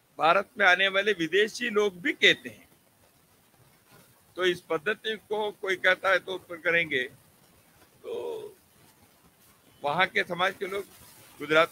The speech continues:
में ही कर रहे हैं, तो पालक, उनके अभिभावक, वो सब वहाँ जाकर पूछे, बात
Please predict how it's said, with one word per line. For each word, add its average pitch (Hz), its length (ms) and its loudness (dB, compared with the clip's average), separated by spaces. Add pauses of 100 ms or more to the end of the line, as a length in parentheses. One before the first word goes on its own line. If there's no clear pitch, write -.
(100)
में 185 60 0
ही 180 100 0
कर 151 380 -8
रहे 151 220 2
हैं, 160 80 -6 (800)
तो - 460 -14 (1300)
पालक, 175 300 2 (720)
उनके 151 320 -4
अभिभावक, 151 800 -2 (580)
वो - 80 -4
सब 175 200 -6
वहाँ 170 300 -2
जाकर 170 300 -4
पूछे, - 480 -16 (360)
बात 127 140 -6